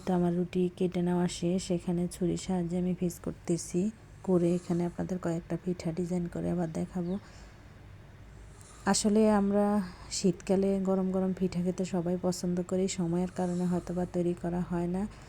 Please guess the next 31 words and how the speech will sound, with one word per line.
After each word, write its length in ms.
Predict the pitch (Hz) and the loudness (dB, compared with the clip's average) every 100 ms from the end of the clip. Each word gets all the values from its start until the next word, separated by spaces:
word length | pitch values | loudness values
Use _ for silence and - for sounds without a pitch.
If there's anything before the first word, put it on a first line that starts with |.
| - - | -12 -2
তাই 160 | 185 | 2
আপনাদের 340 | 180 180 175 180 | 2 2 0 0
সাথে 420 | - 175 - 175 | -2 -4 -2 -2
আজকে 320 | 180 - 185 | -2 -4 -4
ভাবলাম 540 | 175 175 170 175 180 185 - - - | 0 0 0 0 -2 -4 -8 -18 -6
আমারে 400 | 170 175 165 180 | -2 0 2 0
অনেকগুলো 540 | 170 170 180 180 180 | 0 0 0 2 2
ডালের 320 | 170 170 175 170 | 2 0 0 0
পিঠা 280 | 175 - 175 | -2 -2 -6
একসাথে 360 | - 175 - - | -4 -6 -6 -4
তৈরি 220 | 175 165 180 | -2 -2 -2
করে 140 | 175 | -4
আপনাদের 300 | 170 175 180 | -2 0 -2
সাথে 260 | - 165 180 | -2 -4 -4
একটু 180 | - | -4
শেয়ার 380 | 180 - 170 170 | -6 0 0 0
করব। 420 | - 185 180 190 202 - - - - - - - | -2 -2 0 -2 -2 -10 -18 -18 -18 -18 -10 2
তাই 480 | 175 170 170 180 175 - - - 185 | 4 4 4 2 0 -4 -14 -4 0
বসে 280 | 185 175 156 | 2 2 -2
পড়লাম, 560 | 175 170 175 175 175 180 | 2 2 2 2 0 -2
এক 160 | - 175 170 | -4 -4 -6
একটা 280 | - 175 170 | -6 -4 0
পিঠা 500 | 180 - 180 165 180 - - - - | -2 -2 -4 -2 -4 -8 -18 -18 -4
নিজ 260 | 180 185 170 175 | 0 2 2 0
হাতে 260 | 170 185 | 0 0
ডিজাইন 320 | 170 165 170 | 0 0 0
করা 280 | 175 170 175 | 0 0 0
শেষ 420 | 175 180 180 - | 0 0 0 0
হলে, 160 | 175 180 | 0 0
সবগুলা 500 | - 170 165 175 190 - | 0 0 0 0 0 2
তৈরি 220 | 175 | 2